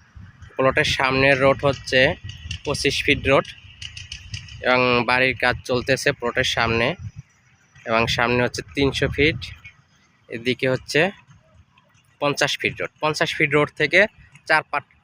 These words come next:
পাঁচটা প্লট ভিতরেই চার কাঠার জনের একটি প্লট। এটি হচ্ছে প্লট। তো যারা চার কাঠা প্লট খুঁজতেছেন, তিনশো ফিটের নিকটে কিনবেন, তাদের জন্য সুবিধার্থে প্লটটি। আহ, প্লটের কাগজপত্র সব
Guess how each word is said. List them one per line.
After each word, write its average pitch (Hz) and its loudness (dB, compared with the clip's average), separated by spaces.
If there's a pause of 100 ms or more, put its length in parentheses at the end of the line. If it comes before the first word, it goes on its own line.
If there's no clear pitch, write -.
পাঁচটা 147 -4
প্লট 160 2
ভিতরেই 139 2 (500)
চার 143 2
কাঠার 135 0
জনের 160 4
একটি - 0
প্লট। 82 -8 (880)
এটি 135 0
হচ্ছে 113 -2 (420)
প্লট। 107 -4 (920)
তো 139 0
যারা 170 4 (220)
চার 156 2
কাঠা 160 2
প্লট 151 0
খুঁজতেছেন, 135 0
তিনশো 131 -2
ফিটের 139 0
নিকটে 139 0
কিনবেন, 135 0 (480)
তাদের 135 2
জন্য 139 2
সুবিধার্থে 127 0
প্লটটি। 127 -2
আহ, - 0
প্লটের 127 0
কাগজপত্র 139 -2
সব 143 2